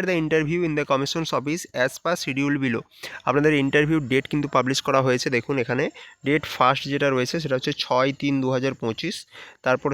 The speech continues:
সাত তিন দু হাজার পঁচিশ রয়েছে, দশ তিন দু হাজার পঁচিশ রয়েছে, এগারো তিন দু হাজার পঁচিশ রয়েছে, বারো তিন দু হাজার পঁচিশ রয়েছে। এখানে আপনাদের, আহ, শিফট যেটা রাখা হচ্ছে, প্রথমে আপনাদের এগারোটার সময় একটা শিফট থাকছে, তারপর দেড়টার সময় আপনাদের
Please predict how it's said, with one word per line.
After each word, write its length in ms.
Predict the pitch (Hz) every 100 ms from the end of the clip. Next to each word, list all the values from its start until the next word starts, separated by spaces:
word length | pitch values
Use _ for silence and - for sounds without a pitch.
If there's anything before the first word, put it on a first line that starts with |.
| -
সাত 200 | 131 131 _
তিন 120 | 160 147
দু 60 | 135 135
হাজার 180 | 131 131
পঁচিশ 240 | 120 - 131 120
রয়েছে, 240 | 117 - 185 127
দশ 140 | 127 - -
তিন 120 | 151 135
দু 60 | 135
হাজার 160 | 135 135
পঁচিশ 240 | 117 139 135 127
রয়েছে, 240 | 113 - 175 - - - - 117
এগারো 220 | 139 160 156
তিন 100 | 156 135
দু 40 | 135
হাজার 180 | 131 127
পঁচিশ 240 | 120 127 131
রয়েছে, 200 | 117 - 160 120
বারো 160 | 120 131
তিন 100 | 143 127
দু 40 | 123
হাজার 160 | 127 131
পঁচিশ 240 | 135 139 131 117
রয়েছে। 240 | 104 - - - - - - -
এখানে 200 | 131 170 175
আপনাদের, 220 | 151 156 160
আহ, 140 | - 131 123 131
শিফট 220 | - 175 151 147
যেটা 140 | 147 135
রাখা 140 | 131 131
হচ্ছে, 180 | - 180
প্রথমে 260 | 135 - 151 143
আপনাদের 280 | 139 160 175 - 131
এগারোটার 340 | 127 143 156 -
সময় 180 | 160 151
একটা 140 | 160 -
শিফট 200 | 156 - -
থাকছে, 200 | 143 226 -
তারপর 240 | 127 156 147 120
দেড়টার 360 | 123 117 143 -
সময় 180 | 147 131
আপনাদের 280 | 127 123